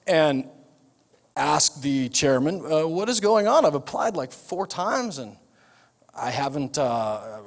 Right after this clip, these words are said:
I keep getting rejected." And so, you know, the chairman of the membership committee said to this rather simple and poor, uh, woman, "Maybe you should go pray, uh, and ask the Lord if this is the church that he wants you to be a part of." And so she went and she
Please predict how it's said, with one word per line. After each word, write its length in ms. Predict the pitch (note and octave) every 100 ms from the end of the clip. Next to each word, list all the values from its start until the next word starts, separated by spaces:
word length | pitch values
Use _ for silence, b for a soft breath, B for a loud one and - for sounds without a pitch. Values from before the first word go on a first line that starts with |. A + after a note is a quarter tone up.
| A2
I 40 |
keep 180 | A2+ D3+
getting 220 | B2 B2+
rejected." 520 | A2+ G#2+ F#3+ G3+ G#3
And 80 | E3
so, 200 | C#3+ F3+
you 100 | D3+
know, 100 | D3
the 100 | C3
chairman 440 | B2+ - D3+ C#3+ C3
of 120 | A#2+
the 40 |
membership 440 | B2 B2+ B2 - -
committee 260 | A2+ A#2
said 220 | A#2+ B2 A2
to 80 |
this 180 | A2 G#2+
rather 240 | A#2 G#2+ G#2
simple 380 | A#2+ G#2+ A2+
and 140 | G2+ F#2
poor, 320 | - A#2 A2 B B B B B
uh, 100 | -
woman, 360 | A#2 B2 B2+ B2 B2
"Maybe 260 | F3+ A3 A3+
you 180 | F3
should 180 | E3 D3
go 160 | C3 A#2+
pray, 460 | - D3 C3+ G#2+ - B B -
uh, 360 | B2 A2 G#2 G2+ -
and 120 | - C#3
ask 400 | F3 G3+ - C#3+
the 80 |
Lord 460 | C#3+ C3 E3 F3+ C3
if 120 | B2
this 320 | B2+ C#3 C3+
is 140 | C#3 A2+
the 100 | A#2+
church 340 | - B2 A2
that 100 | A#2
he 140 | G#2+ G#2+
wants 360 | G#2 F#2+ -
you 180 | F#2+ E2 -
to 80 | G2
be 200 | F2+ F#2
a 40 |
part 280 | E2+ F3 F#3
of." 180 | F#2+ F2+
And 160 | F#2+
so 320 | F#2 - G2 - B B B B -
she 280 | - C3+
went 340 | A#2 A#2+ A#2 A2+
and 160 | A2
she 380 | G#2+ - A2 G#2